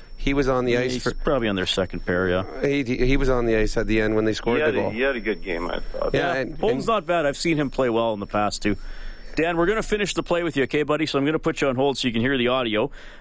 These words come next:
Speaker 2: If you're right here, you can qualify for the grand prize draw, one thousand dollars to Integra Tire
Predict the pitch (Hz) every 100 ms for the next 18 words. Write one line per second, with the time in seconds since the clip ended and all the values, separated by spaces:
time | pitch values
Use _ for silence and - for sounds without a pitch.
0 | - 123 - 139 127 143 165 202 82 127
1 | 120 135 117 110 147 156 151 143 135 131
2 | 117 117 135 143 - 135 120 101 110 127
3 | 117 117 131 143 135 127 120 110 120 123
4 | 117 - 117 104 131 120 117 - 120 117